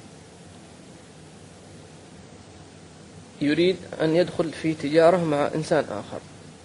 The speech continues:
واتفقا على هذا الأمر. طيب، فقال له شريكه الأول،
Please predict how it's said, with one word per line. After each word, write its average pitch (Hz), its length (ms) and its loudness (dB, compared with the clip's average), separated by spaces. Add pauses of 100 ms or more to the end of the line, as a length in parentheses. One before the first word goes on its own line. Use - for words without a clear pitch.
(720)
واتفقا 165 840 4 (1300)
على 143 200 0
هذا 156 580 4 (480)
الأمر. 120 400 -2 (1040)
طيب، 143 300 2 (1300)
فقال 143 300 6 (1040)
له 196 500 6 (200)
شريكه 175 400 2
الأول، 151 520 2